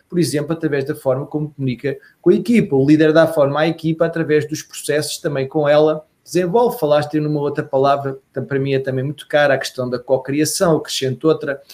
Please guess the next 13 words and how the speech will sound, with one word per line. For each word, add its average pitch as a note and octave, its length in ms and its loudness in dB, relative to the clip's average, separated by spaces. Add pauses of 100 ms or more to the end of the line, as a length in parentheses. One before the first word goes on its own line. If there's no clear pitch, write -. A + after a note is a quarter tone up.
(180)
Estamos C3 320 -2
hoje C3 180 2
a C3+ 40 0
viver C3+ 180 2
num C3+ 160 2
momento C3+ 400 0
em B2+ 80 2
que - 80 -6
se - 80 -2
fala B2+ 260 2
muito C3 300 0
de C3 80 -6
inclusão, C#3+ 640 0